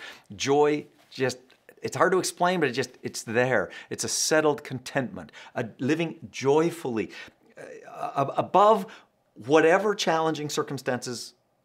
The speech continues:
might otherwise bring me down. And that's a,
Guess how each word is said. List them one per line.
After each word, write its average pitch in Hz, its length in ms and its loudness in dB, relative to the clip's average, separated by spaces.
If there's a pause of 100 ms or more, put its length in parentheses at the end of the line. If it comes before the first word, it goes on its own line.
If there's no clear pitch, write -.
(360)
might 123 240 4
otherwise 120 440 4
bring 110 280 -2
me 104 120 -6
down. 104 280 -8 (1160)
And 104 300 -8
that's 113 200 -2
a, 110 100 -4